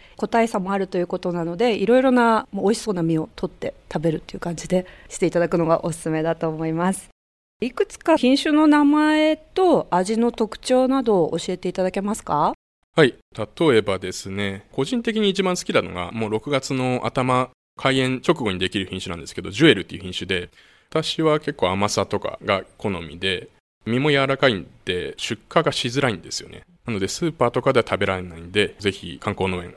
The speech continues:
Speaker 2: 行っていただいて食べてもらう品種になりますね。あとは、例えばタイタンとか、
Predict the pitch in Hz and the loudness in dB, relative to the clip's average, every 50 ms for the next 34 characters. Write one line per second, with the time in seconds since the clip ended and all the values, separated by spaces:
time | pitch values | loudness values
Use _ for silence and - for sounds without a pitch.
0 | - - - - - 90 90 90 90 92 92 - - 135 131 131 - - - - | -14 -14 -12 -10 -10 -8 -6 -4 -4 -4 -4 0 2 4 4 4 2 -2 -6 -6
1 | 95 80 - - 87 87 82 82 80 80 - - 92 85 - 85 85 82 78 - | -4 -4 -6 -6 -6 -6 -8 -8 -10 -10 -6 -4 -4 -2 -2 -4 -6 -10 -12 -12
2 | - - - 82 78 - - _ _ _ _ _ - 139 - - 131 117 107 104 | -12 -12 -12 -12 -14 -16 -18 _ _ _ _ _ -8 -2 4 6 8 8 8 8
3 | 98 98 98 - - 113 98 - - 117 110 107 101 87 87 87 90 85 - 85 | 6 4 0 -2 -2 -2 0 2 2 2 2 2 0 -4 -8 -8 -10 -10 -8 -8
4 | 85 82 - | -8 -10 -12